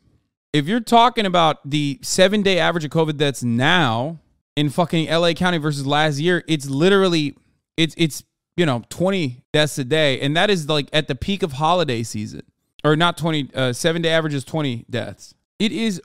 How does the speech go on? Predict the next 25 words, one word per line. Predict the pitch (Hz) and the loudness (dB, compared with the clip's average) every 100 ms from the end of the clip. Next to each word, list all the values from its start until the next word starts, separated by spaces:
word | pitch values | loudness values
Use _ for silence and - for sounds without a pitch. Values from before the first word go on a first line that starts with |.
| - | -10
wild | 135 - 131 147 214 247 185 | -10 -6 -2 2 4 2 0
to | 160 | -2
me | 139 120 123 160 | -2 -2 -4 -6
that | 165 131 | -4 -4
motherfuckers | 127 160 170 196 180 175 147 | -4 -8 -8 -8 -6 -6 -2
are | 143 131 120 - - - _ _ - | -2 -2 -4 -8 -20 -20 _ _ 0
acting | 156 190 202 | 2 2 -2
like | 170 156 | -2 -2
we're | 139 147 | -2 -4
still | - 180 170 | -2 0 2
at | 151 139 135 | 0 -2 -2
the, | 135 131 | 0 0
the | 120 127 127 - | -2 -2 -2 -4
worst | 127 123 160 175 - | -4 0 2 0 -4
fucking | 165 156 160 135 | -4 -4 -4 -6
peak | - 160 147 | -6 -6 -4
of | |
the | 127 | -6
pandemic | 123 135 127 147 127 | -4 -2 -2 -2 -4
when | 120 | -4
there | 123 | -4
was, | 139 131 | -4 -4
like, | 120 - | -6 -8
two | - 175 | -6 -4
hundred. | 135 151 147 110 | -2 -4 -4 -8